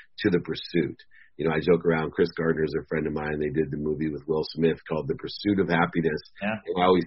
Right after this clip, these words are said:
Speaker 1: tease them. I said, "There is no pursuit of happiness. Happiness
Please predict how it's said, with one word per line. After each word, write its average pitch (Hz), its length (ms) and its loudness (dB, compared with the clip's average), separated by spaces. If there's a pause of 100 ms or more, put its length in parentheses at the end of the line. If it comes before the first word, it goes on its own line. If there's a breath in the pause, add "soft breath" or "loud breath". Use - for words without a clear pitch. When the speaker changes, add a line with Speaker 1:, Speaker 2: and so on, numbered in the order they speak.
Speaker 1:
tease 90 240 0
them. 76 180 -2
I 76 160 -2
said, 85 140 6
"There 98 140 10
is 110 140 8
no 101 140 10
pursuit 82 440 -2
of 73 120 -4
happiness. 73 480 -6 (420 loud breath)
Happiness 101 540 4